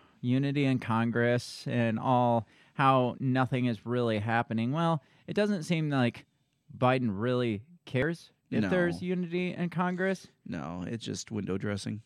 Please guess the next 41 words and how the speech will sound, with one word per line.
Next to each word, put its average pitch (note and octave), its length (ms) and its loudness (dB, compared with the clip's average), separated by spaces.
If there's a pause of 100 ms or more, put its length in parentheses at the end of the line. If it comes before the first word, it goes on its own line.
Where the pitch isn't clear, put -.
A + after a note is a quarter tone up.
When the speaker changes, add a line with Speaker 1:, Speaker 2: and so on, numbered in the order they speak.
Speaker 1:
Yeah, A#2 320 2
because D3+ 720 0
he F3 180 -4
has C#3+ 340 -2 (180)
pretty G3 220 -2
much D3 400 -2
made C#3+ 220 0
it C3 120 -2
clear B2+ 340 0
that A2 300 2
he's F3 320 2 (360)
going G#3 240 8
to F3+ 60 2
go F3 140 6
to E3 80 6
work D#3 240 4
regardless. A#2 800 0 (200)
Speaker 2:
Yeah. E2 200 -4 (160)
Speaker 1:
Whether D#3 300 4
or D3 40 2
not, C#3+ 400 0 (480)
um, A#2 480 0 (960)
whether D#3+ 260 4
or D3+ 60 2
not C#3+ 260 2
they C#3 160 2
are C#3 80 2
going C3+ 260 0
to - 100 -10
play C#3 220 0
together B2 400 0
or A2 60 0
not, A2+ 400 0
uh, A#2 160 -4 (280)
he, C3+ 380 -2
he's C3+ 220 -2
going A#2+ 240 0
to A#2 120 -4
make A2 240 -2
things G#2 240 -2
happen. F#2+ 440 -2